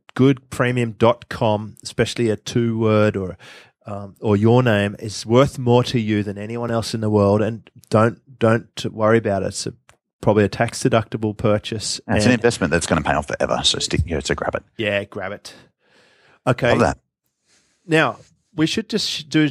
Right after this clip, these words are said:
Speaker 1: a little shout out to our comments from listeners, because, uh, we actually have some now. This is episode <laughs> number two.
Speaker 2: That's right.
Speaker 1: Uh, we launched to the world, uh, just last week. And
Speaker 2: I think it was on Wednesday.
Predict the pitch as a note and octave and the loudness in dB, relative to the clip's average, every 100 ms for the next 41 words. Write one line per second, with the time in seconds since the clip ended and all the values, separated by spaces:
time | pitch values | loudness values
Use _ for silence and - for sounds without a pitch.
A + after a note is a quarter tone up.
0 | C3 C#3 C3+ - C3+ D#3+ D3 - B2 A#2 | 0 0 -2 2 4 4 2 2 -2 -2
1 | - B2 C3 - - G#2+ A2 B2+ - G#2+ | -4 -6 -6 -8 -14 -12 -8 -8 -8 -8
2 | A2 - A#2 - A#2+ A2 - B2 A2 A2 | -10 -10 -12 -4 -2 -2 -4 -4 -4 -2
3 | A#2+ A#2+ B2 A2 C3+ B2 A#2 G#2 G#2+ A#2+ | -2 -2 -4 -2 -2 -2 -8 -8 -6 -2
4 | C3+ A2+ A#2 A#2 A#2+ A#2 A#2 A2 - A2+ | -2 -4 -6 -6 -4 -2 0 0 -4 -6
5 | A2+ - - C#3+ B2 B2+ - - C#3 - | -6 -6 -2 0 0 -2 -4 0 2 0
6 | - - - B2+ A#2 - - C3+ D3+ D#3 | -4 -10 -6 -2 -2 -4 -4 0 4 4
7 | G3+ - - D3+ C#3 C3+ C3 C3 B2 - | 2 0 0 0 2 2 2 2 -2 -12
8 | - - _ _ A#2+ A#2 A2+ D3 C#3+ D#3+ | -20 -20 _ _ -2 0 0 -4 -4 0
9 | C#3 B2 - G#2+ G2+ - - _ _ - | 0 0 -4 -6 -6 -10 -20 _ _ -10
10 | B2 A#2 B2 G2 F#2 E2 F2+ F#2 E2+ D2 | -4 2 2 4 2 2 -2 -2 -2 -2